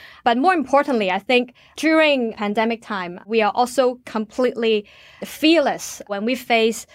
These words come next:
the worst public health crisis, when we got hit because there was no more travel, and how we turn around the business and transform ourselves into an all-weather company. I think all these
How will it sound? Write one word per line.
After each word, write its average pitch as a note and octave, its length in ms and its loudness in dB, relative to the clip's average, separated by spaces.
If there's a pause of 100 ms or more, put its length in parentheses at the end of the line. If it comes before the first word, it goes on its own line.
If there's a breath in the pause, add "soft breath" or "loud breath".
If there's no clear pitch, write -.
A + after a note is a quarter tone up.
(120)
the G3+ 80 -4
worst B3 440 0
public A#3+ 240 0
health A3+ 320 2
crisis, B3+ 560 -2 (340 loud breath)
when G3 200 -2
we G#3 100 -2
got G#3 220 -2
hit - 480 -4
because A3+ 520 0
there G#3+ 140 0
was G3 140 -4
no A#3+ 200 2
more A3+ 160 0
travel, F#3 440 -8 (340 loud breath)
and A3+ 320 2
how A#3 200 0
we A3 100 2
turn C4+ 260 2
around A#3+ 280 4
the A3 60 0
business A3 340 0
and G#3 120 -4
transform G#3 540 -2
ourselves G3+ 400 0
into G3+ 180 -4
an F#3+ 80 -2
all-weather G#3 420 -2
company. G3+ 360 -6
I F#3+ 120 -2
think A#3 220 -2
all A3+ 220 2
these A3 300 -2